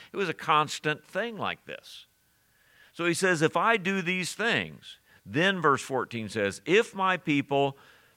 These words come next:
which are called by my name," and who is that? Israel,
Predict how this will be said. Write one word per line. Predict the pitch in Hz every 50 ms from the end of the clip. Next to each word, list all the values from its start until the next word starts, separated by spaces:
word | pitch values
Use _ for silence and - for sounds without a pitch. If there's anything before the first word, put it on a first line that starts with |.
| _ _ _ _
which | 139 143 - 139
are | 120 113
called | - - - - 170 185 208 214 196 165
by | 151 160 156 156 156
my | 147 135 135 135 139 139 135
name," | 131 131 127 113 98 92 90 92
and | 90 92
who | 127 156 165 175
is | 135 160 147 110 87
that? | 101 87 80 - _
Israel, | - 123 147 175 190 190 - - - - - 135 147 151 151 156 151 143 131 104 90 76 64 53 50